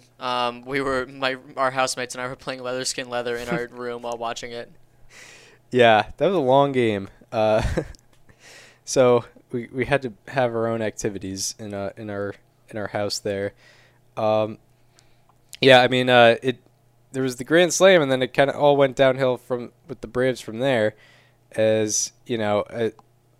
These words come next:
Speaker 2: I think what we forgot about after that grand slam was, like, yeah, the Braves still got a,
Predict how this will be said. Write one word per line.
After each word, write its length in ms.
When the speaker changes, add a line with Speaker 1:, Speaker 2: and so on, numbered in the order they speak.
Speaker 2:
I 100
think 400
what 160
we 80
forgot 400
about 340
after 260
that 140
grand 260
slam 280
was, 120
like, 400
yeah, 160
the 80
Braves 320
still 200
got 200
a, 320